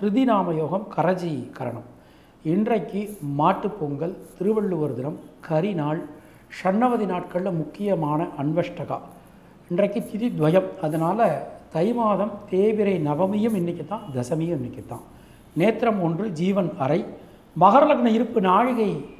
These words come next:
நான்கு, வினாழிகை முப்பத்தாறு. சூரிய உதயம் காலை ஆறு முப்பத்தி ஒன்பது, சூரிய அஸ்தமனம் மாலை ஆறு ஆறு. இன்றைய ராகு காலம் காலை ஏழு முப்பது மணி முதல் ஒன்பது மணி வரை, யமகண்டம் காலை பத்து முப்பது மணி முதல் பன்னிரெண்டு மணி வரை,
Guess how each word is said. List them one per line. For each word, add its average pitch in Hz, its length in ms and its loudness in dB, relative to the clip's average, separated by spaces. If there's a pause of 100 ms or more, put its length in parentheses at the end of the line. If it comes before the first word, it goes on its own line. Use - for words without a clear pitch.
(100)
நான்கு, 196 400 2
வினாழிகை 190 440 2
முப்பத்தாறு. 165 600 0
சூரிய 233 320 0
உதயம் 190 340 0 (480)
காலை 170 280 6
ஆறு 190 280 6
முப்பத்தி 185 380 -2
ஒன்பது, 165 300 0
சூரிய 214 320 -2
அஸ்தமனம் 180 420 -4
மாலை 151 280 -2
ஆறு 147 320 0
ஆறு. 127 320 -8 (680)
இன்றைய 254 320 6
ராகு 214 300 8
காலம் 220 260 6
காலை 180 300 4
ஏழு 226 220 2
முப்பது 196 320 -2
மணி 165 140 -2
முதல் 165 240 -4
ஒன்பது 160 320 -2
மணி 151 160 -2
வரை, 160 220 -2
யமகண்டம் 190 460 0
காலை 151 260 -2
பத்து 147 300 -6
முப்பது 165 300 -4
மணி 143 140 0
முதல் 143 220 -2
பன்னிரெண்டு 147 440 -4
மணி 127 140 -8
வரை, 120 240 -8